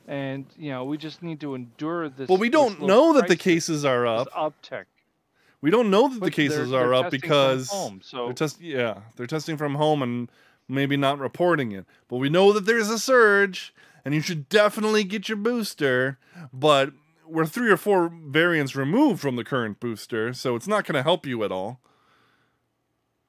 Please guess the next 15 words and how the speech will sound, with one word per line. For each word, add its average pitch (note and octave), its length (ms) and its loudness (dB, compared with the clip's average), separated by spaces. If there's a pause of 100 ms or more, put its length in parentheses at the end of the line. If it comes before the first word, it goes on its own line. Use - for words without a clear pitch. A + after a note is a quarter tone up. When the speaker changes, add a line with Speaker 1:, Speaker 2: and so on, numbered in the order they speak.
(2500)
Speaker 2:
Complete G3+ 540 -2
Speaker 1:
It - 0 -
is F#3+ 60 -8
Speaker 2:
nonsense. C#3 580 -4 (1300)
And D#3+ 300 -4 (140)
Speaker 1:
They C#3+ 160 -4
are F3+ 200 2
Speaker 2:
why - 40 -2
Speaker 1:
grasping D#3+ 320 -6
Speaker 2:
we, G3 80 -4
Speaker 1:
at E3+ 80 -8
Speaker 2:
we're G#3 200 2
talking A#3 360 -2
about, D#3 280 -2
Speaker 1:
straws. B2+ 140 -20